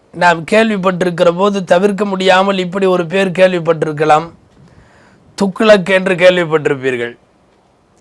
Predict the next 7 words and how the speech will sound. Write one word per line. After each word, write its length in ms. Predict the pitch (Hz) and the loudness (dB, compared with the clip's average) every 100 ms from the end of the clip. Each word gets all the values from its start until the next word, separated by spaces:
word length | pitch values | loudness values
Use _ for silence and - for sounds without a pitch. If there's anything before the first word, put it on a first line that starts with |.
| _ _ _ _ _ - | _ _ _ _ _ -4
அவருடைய 320 | 160 180 180 | 0 2 2
முழு 320 | 180 214 226 | 4 4 4
பெயர் 320 | 185 196 202 | 4 4 4
முகமது 500 | 180 180 208 214 202 185 180 | 4 4 4 4 0 0 -2
துக்ளக் 400 | 180 202 196 156 | -2 0 0 2
பாஷா. 360 | 160 143 147 131 _ _ _ _ _ _ _ _ _ _ _ _ _ _ _ _ _ _ _ _ _ _ _ _ - | 2 4 0 -2 _ _ _ _ _ _ _ _ _ _ _ _ _ _ _ _ _ _ _ _ _ _ _ _ 0
அவருடைய 500 | 196 208 208 208 | 4 6 6 6